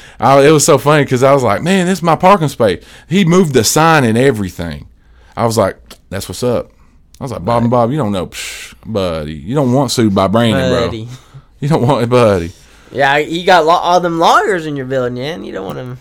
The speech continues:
Speaker 2: you
Speaker 1: Yep.
Speaker 2: don't wanna be sued by Brandon. I mean,
Speaker 1: No.
Speaker 2: you sue people over barbecue sauce, so,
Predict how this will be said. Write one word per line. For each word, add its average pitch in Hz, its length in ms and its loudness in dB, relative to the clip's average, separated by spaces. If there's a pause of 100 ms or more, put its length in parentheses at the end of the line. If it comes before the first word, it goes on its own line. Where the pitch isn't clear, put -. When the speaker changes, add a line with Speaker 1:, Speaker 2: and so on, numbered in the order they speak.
Speaker 2:
you - 180 -8
Speaker 1:
Yep. 117 140 0
Speaker 2:
don't 139 80 -8
wanna 123 260 -12 (400)
be 127 140 -12
sued 127 260 -12
by 110 120 -8
Brandon. 117 600 -8
I - 40 -20
mean, - 100 -6
Speaker 1:
No. - 120 -2
Speaker 2:
you - 40 -2 (100)
sue 151 140 -6
people 131 380 -10
over 120 420 -6 (1120)
barbecue 143 560 -6
sauce, 92 340 -16
so, - 360 -20